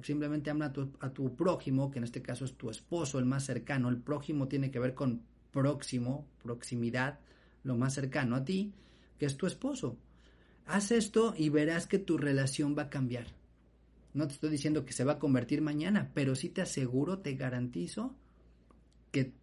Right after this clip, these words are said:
tu vida va a cambiar, que tu matrimonio va a cambiar. Y de eso se trata esto, de cómo vivir con un esposo inconverso. Ujú. Ahora, llénate de sabiduría también. Dice el Proverbio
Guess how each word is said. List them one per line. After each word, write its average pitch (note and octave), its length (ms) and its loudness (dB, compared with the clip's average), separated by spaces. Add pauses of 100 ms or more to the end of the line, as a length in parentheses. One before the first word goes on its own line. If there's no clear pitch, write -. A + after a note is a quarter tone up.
tu - 220 4
vida F3 440 2
va D3+ 120 2
a C#3+ 80 -2
cambiar, B2+ 320 0
que C3+ 100 -2
tu G#3+ 220 0
matrimonio D#3 640 4
va C3 80 2
a C3 40 -10
cambiar. A#2 300 -2
Y B2+ 60 2
de D#3 60 0
eso D#3 100 -4
se D3+ 100 -2
trata C3+ 300 0
esto, B2 240 -4
de A#2+ 120 -10
cómo G#3 280 6
vivir F#3+ 360 4
con D3 160 -2
un D3+ 100 2
esposo C3+ 340 -4
inconverso. A#2 580 -4 (1500)
Ujú. C3+ 420 -4 (140)
Ahora, C#3 240 2
llénate F#3+ 440 4
de D3+ 140 2
sabiduría C#3 680 2
también. C3+ 600 0 (1800)
Dice E3 220 2
el E3 80 2
Proverbio D#3+ 960 6